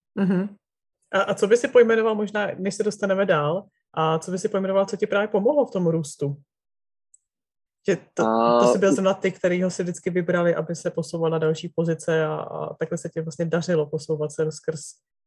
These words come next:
Speaker 1: jednotlivý manažerský pozice dál.
Speaker 2: Určitě moje flexibilita, že já jsem neměl problém jít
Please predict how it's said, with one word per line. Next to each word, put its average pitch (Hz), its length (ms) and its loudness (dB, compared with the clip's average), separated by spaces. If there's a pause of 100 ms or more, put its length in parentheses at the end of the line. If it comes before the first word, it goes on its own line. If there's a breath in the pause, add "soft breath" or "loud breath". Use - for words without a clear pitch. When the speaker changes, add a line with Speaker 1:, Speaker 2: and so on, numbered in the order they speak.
Speaker 1:
jednotlivý 156 380 -2
manažerský 151 500 -6
pozice 151 360 -6
dál. 143 260 -6 (880)
Speaker 2:
Určitě 147 520 6
moje 151 220 4
flexibilita, 123 680 -4 (140)
že 123 60 -2
já 117 80 2
jsem 120 180 -4
neměl 120 260 2
problém 120 640 2
jít 117 160 -4